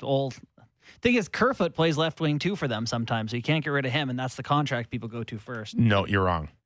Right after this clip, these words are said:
Speaker 1: You think they can move on from, from Kerfoot?
Speaker 2: They can't shore up this left side and give it a legitimate top six feel and keep Kerfoot.
Speaker 1: Hmm.
Speaker 2: He will be the chip.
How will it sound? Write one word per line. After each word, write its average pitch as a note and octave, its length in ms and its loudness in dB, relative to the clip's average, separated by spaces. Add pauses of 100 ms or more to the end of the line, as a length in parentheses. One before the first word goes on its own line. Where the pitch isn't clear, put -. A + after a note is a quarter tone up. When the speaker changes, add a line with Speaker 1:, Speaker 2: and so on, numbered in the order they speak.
(760)
Speaker 1:
You D#3+ 100 -6
think D#3+ 160 0
they C3+ 100 -2
can D#3 240 0
move C#3+ 160 -2
on B2+ 160 0
from, A2+ 340 -10
from B2+ 120 -10
Kerfoot? - 340 -10
Speaker 2:
They C3 280 6
can't E3 400 2
shore C#3+ 440 4
up B2+ 220 -2
this A2+ 240 2
left A#2 260 4
side G2+ 680 2
and G2+ 200 2
give G#2+ 180 2
it G#2+ 100 2
a G2+ 100 4
legitimate A2 880 0
top G#2 280 2
six - 360 0
feel F#2 500 2 (1080)
and F#2+ 160 6
keep - 280 2
Kerfoot. D#2+ 520 0 (840)
Speaker 1:
Hmm. G#3+ 140 2
Speaker 2:
He B2+ 300 4
will B2+ 220 2
be A2 220 0
the G2 160 0
chip. - 540 0